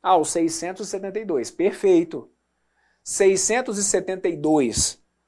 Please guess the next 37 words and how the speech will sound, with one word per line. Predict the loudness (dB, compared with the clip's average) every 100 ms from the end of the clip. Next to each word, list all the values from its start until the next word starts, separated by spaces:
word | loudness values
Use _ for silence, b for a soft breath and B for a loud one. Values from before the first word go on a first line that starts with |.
| _ _ _
dá | 6 8 8
pra | 4
dividir | -4 -6
pelo | -4 -4
cento | -6 -10
e |
doze? | -6 0 0 0
Vai | 0
dar, | 2 2
porque | 2 -4
como | -8 -8
seiscentos | -6 -8 -8 -12
e |
setenta | -10 -8
e |
dois | -6 -6
é | -6
um |
número | -8 -4
maior | 2 4 6 6
do | 4
que | -2
o |
cento | -8 -10
e | -4
doze, | 0 0 0
você |
vai | -6
colocar | -4 -2 -2
um | -4
quociente | -4 -6 -8 -10 -10 -10
ali | -8
que | -6
é | -8
diferente | -6 -8 -6 -10
de | -8
zero. | -4 -4